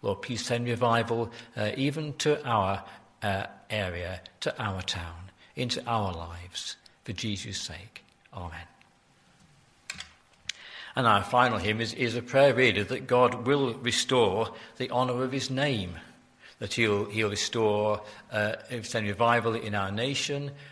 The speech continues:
uh, he'll, and, and he'll restore, uh, our church and our lives. So as we listen to this, let's make it our prayer. May the grace of our Lord Jesus Christ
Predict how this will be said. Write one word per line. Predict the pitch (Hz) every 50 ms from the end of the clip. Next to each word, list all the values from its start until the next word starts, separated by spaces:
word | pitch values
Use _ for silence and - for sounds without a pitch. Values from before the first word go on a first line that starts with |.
| - - -
uh, | -
he'll, | 101 95 101 101 101 104 -
and, | 104 104 110 120 -
and | 117 120 104
he'll | 107 131 123
restore, | 131 123 - - - 139 131 123 127 127 123 - - - - -
uh, | - 113 113 113 -
our | - 123 120 120 113
church | - - 135 131 127 127 - - - - - - - -
and | 120 117
our | 120 120 120 110
lives. | 101 95 87 85 82 82 82 - - - - - - -
So | - -
as | 113 98
we | 104 117
listen | 139 139 - - 139
to | - 147
this, | 123 101 92 82 - -
let's | - - -
make | 113 107 98 -
it | 131 -
our | 107 101 101 98
prayer. | - - 87 82 85 87 - - - - - _ - - _ _ -
May | 131 147 165 160
the | 151 165 139
grace | - 151 175 165 135 110 101 - - - - - - - - -
of | 107 110 -
our | 113 104 101 98
Lord | 98 98 117 127 143 147 151 156 151 - - - - 120
Jesus | 101 127 131 127 117 135 127 - -
Christ | - - 107 92 90 87 87 - - - - - -